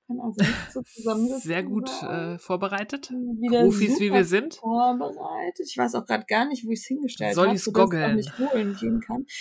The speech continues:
Speaker 1: Ja,
Speaker 2: Ich guck
Speaker 1: goggel mal.
Speaker 2: mal.
Speaker 1: Dann erzähl ich in der Wei-, Zeit weiter. Also Bacca schreibt sich Bertha Anton Cäsar Cäsar Anton.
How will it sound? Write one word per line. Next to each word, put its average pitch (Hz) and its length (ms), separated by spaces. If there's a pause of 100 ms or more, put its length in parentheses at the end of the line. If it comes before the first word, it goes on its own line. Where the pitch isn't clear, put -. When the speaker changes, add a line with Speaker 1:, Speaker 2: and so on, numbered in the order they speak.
(140)
Speaker 1:
Ja, 220 180
Speaker 2:
Ich 240 100
guck 226 120
Speaker 1:
goggel 180 200
mal. 175 280
Speaker 2:
mal. - 140 (440)
Speaker 1:
Dann 220 120
erzähl 254 420
ich 254 160
in 220 120
der 220 180
Wei-, 208 300
Zeit 208 240
weiter. 196 240
Also 202 200
Bacca 285 380
schreibt - 340
sich 254 200
Bertha 233 720
Anton 247 420
Cäsar 233 400
Cäsar 220 380
Anton. 190 520